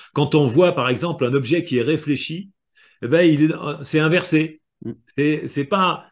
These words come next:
Speaker 1: c'est, c'est, on voit pas les choses comme on les voit, euh, ici, de, dans notre caméra, euh, parce qu'on est à la fois enregistré sonore et, euh,
Speaker 2: Mm-hmm.
Speaker 1: à, à, à caméra. Mais c'est, c'est, c'est vrai que c'est là que ça inverse. Mais on a,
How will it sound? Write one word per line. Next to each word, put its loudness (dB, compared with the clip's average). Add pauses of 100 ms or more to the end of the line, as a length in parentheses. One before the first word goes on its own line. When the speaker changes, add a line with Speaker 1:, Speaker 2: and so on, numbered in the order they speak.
(120)
Speaker 1:
c'est, -4
c'est, -2
on -4
voit 0
pas 0
les 4
choses 0
comme -4
on -4
les -2
voit, -4
euh, -6
ici, -8
de, -2
dans -6
notre -6
caméra, -4
euh, -6 (260)
parce -12
qu'on -2
est 0
à -4
la 0
fois 0
enregistré -4
sonore -4
et, -4
euh, -8 (240)
Speaker 2:
Mm-hmm. 0
Speaker 1:
à, -12
à, -12
à -12
caméra. -8 (300)
Mais 2 (200)
c'est, 0
c'est, 2
c'est -4
vrai 0
que -8
c'est -2
là 0
que -10
ça -8
inverse. -6 (220)
Mais 2 (140)
on 0
a, 0